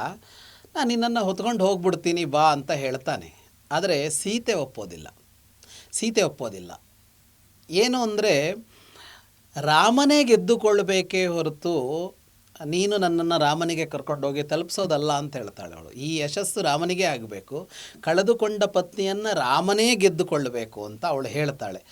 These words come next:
ಹಾಗಾಗಿ ಅವನು ಅದನ್ನು ಮಾಡೋದಿಲ್ಲ. ಇಲ್ಲ ಅಂದ್ರೆ ಅವನಿಗೇನೋ ದೊಡ್ಡ ವಿಷಯ ಆಗಿರ್ಲಿಲ್ಲ ಅದು. ಹಾರ್ಕೊಂಡು ಬಂದವನಿಗೆ ಅವಳನ್ನ ಹೊತ್ಕೊಂಡು ಹೋಗೋದು ಅನ್ನೋದು, ಅಂದ್ರೆ ಕರ್ಕೊಂಡು ಹೋಗೋದು ಅನ್ನೋದು ಯಾವ ಕಾರಣಕ್ಕೂ ಸಮಸ್ಯೆ ಆಗ್ತಾ ಇರ್ಲಿಲ್ಲ. ಅವನು ಲಂಕೆಯಲ್ಲಿದ್ದವ್ರನ್ನ ಸೋಲಿಸಿ ಹೋಗ್ತಿದ್ದ. ಯಾಕೆಂದ್ರೆ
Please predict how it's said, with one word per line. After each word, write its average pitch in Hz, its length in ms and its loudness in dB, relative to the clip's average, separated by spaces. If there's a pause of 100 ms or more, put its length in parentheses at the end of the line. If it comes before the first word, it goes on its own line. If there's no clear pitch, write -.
(420)
ಹಾಗಾಗಿ 240 640 4
ಅವನು 175 380 2
ಅದನ್ನು 151 260 0
ಮಾಡೋದಿಲ್ಲ. 151 440 0
ಇಲ್ಲ 170 280 -2
ಅಂದ್ರೆ 220 360 2
ಅವನಿಗೇನೋ 190 560 2
ದೊಡ್ಡ 156 180 2
ವಿಷಯ 151 240 -4
ಆಗಿರ್ಲಿಲ್ಲ 90 520 -8
ಅದು. 78 180 -18 (320)
ಹಾರ್ಕೊಂಡು 196 480 0
ಬಂದವನಿಗೆ 175 640 2
ಅವಳನ್ನ 156 380 2 (320)
ಹೊತ್ಕೊಂಡು 165 520 -4
ಹೋಗೋದು 156 360 0
ಅನ್ನೋದು, 147 360 0
ಅಂದ್ರೆ 156 240 -6
ಕರ್ಕೊಂಡು 175 420 -2
ಹೋಗೋದು 156 320 0
ಅನ್ನೋದು 151 340 -4 (480)
ಯಾವ 185 320 4
ಕಾರಣಕ್ಕೂ 208 480 2
ಸಮಸ್ಯೆ 160 440 -2
ಆಗ್ತಾ 107 300 -8
ಇರ್ಲಿಲ್ಲ. 82 340 -12
ಅವನು 170 300 -6
ಲಂಕೆಯಲ್ಲಿದ್ದವ್ರನ್ನ 160 800 0
ಸೋಲಿಸಿ 160 400 -2
ಹೋಗ್ತಿದ್ದ. 110 380 -8
ಯಾಕೆಂದ್ರೆ 170 640 -4